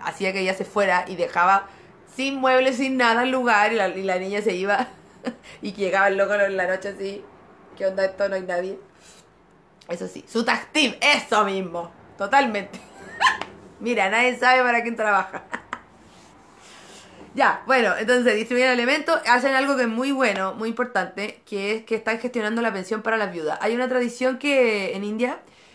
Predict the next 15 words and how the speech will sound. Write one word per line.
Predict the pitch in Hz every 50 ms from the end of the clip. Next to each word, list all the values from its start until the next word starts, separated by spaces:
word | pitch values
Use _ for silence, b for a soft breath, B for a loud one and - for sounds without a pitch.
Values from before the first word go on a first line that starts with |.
| B B
que | - 220
las | 214 208 196
viudas | 196 240 285 285 262 226 214 233 302 - - - b b b b b b b
se | - - 220
van | 220 233 247 240
con | 277 277
algún | 262 254 240 254
familiar, | 240 277 254 247 226 202 185 175 170 - - - - _ _ _ _ _ _ _ _ _ _ _ _ _ _ _ _ _ _ -
pero | - 190 190 196 202
muchas | 196 226 233 269 285 254
veces | 247 262 254 269 285
nadie | 269 254 262 285
se | 277 285
hace | 277 262 240
cargo. | 247 269 262 233 190 180